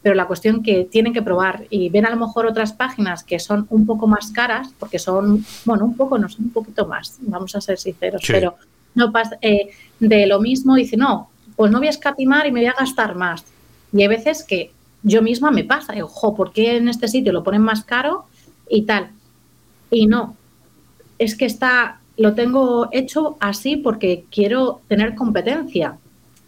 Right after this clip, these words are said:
Speaker 1: Y yo saco beneficio, no mucho, pero saco, si no, no estaría aquí.
Speaker 2: Hombre, claro, por supuesto.
Speaker 1: Eh, creo que, que es una manera de que, pues, que la gente se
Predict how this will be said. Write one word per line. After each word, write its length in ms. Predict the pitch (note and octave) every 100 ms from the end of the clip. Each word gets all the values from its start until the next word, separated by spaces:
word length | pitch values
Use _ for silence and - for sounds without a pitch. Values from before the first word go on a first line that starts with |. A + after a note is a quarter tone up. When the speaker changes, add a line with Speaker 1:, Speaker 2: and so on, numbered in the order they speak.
| _
Speaker 1:
Y 120 | G#3+
yo 100 | G#3+
saco 320 | A3 C4 C4 A#3
beneficio, 760 | F#3+ E3 - E4+ - F#3+ E3 - _
no 160 | F#3+ F3+
mucho, 420 | F#3 G#3+ A#3+ D4+
pero 160 | A3+ G3+
saco, 500 | - G3 G#3 B3 C#4
si 160 | - F3
no, 100 | F#3
no 60 | B3
estaría 380 | - F#3 E3+ D#3
aquí. 240 | D3+ C4 -
Speaker 2:
Hombre, 220 | G2 A2
claro, 340 | F#2 E2+ G2+
por 200 | G2+ G2+
supuesto. 540 | E2 E2 F2 - G#2 F#2 - F#2+ D#2+
Speaker 1:
Eh, 340 | D#2 G#3+ - - _ _ _
creo 420 | G#3 G#3 A3 C4
que, 600 | - A3+ G3 F#3 F3 E3 - _
que 220 | G3 F#3
es 120 | F3+ A#3
una 120 | A3+
manera 380 | G#3 G#3 A3 G#3+
de 160 | F#3+
que, 560 | - E3+ E3 D#3+ D#3 D3+
pues, 140 | E3+
que 100 | -
la 80 | F3
gente 340 | - F3+ G3+ G3+
se 600 | - F3 E3+ E3 E3